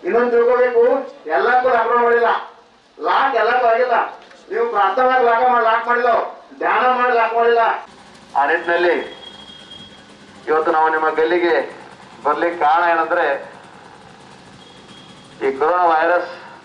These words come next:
ಅಂತಕ್ಕಂಥದ್ದು ಬಹಳಷ್ಟು ಹಬ್ತಾ ಇದೆ. ಇವತ್ತು ನಮ್ಮ ರಾಜ್ಯದ ಇಪ್ಪತ್ಮೂರು ಜಿಲ್ಲೆಗಳು red ಅಲರ್ಟ್‌ನಲ್ಲಿ ಇರ್ತಕ್ಕಂಥವು,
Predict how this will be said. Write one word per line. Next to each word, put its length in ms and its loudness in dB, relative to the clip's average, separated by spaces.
ಅಂತಕ್ಕಂಥದ್ದು 600 -2
ಬಹಳಷ್ಟು 520 0
ಹಬ್ತಾ 280 -2
ಇದೆ. 360 -2
ಇವತ್ತು 560 0
ನಮ್ಮ 220 0
ರಾಜ್ಯದ 360 0
ಇಪ್ಪತ್ಮೂರು 600 0
ಜಿಲ್ಲೆಗಳು 500 0
red 220 0
ಅಲರ್ಟ್‌ನಲ್ಲಿ 480 0
ಇರ್ತಕ್ಕಂಥವು, 680 -2